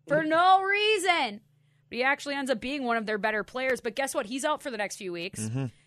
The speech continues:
Speaker 1: because he was put on, uh, I R with concussion slash upper body. And then, oh yeah, Zach Kassian, that player that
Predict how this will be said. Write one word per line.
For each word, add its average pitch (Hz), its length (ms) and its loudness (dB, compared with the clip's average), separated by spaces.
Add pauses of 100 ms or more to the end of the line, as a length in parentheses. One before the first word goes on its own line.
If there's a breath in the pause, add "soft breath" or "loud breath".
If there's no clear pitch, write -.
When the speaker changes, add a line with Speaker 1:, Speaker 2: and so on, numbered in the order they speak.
(120)
Speaker 1:
because 214 440 0
he 240 220 -8
was 247 140 -10
put 233 200 -8
on, 208 360 -2
uh, - 40 -2
I 196 420 0
R 196 280 2
with 190 300 -6
concussion 196 540 -8
slash 185 300 -6
upper 196 260 -8
body. 196 340 -2
And 196 80 -6
then, 196 80 -6
oh 220 100 -2
yeah, 269 260 0
Zach 233 280 -2
Kassian, 247 520 -2
that 233 160 -4
player 233 360 -4
that 214 300 0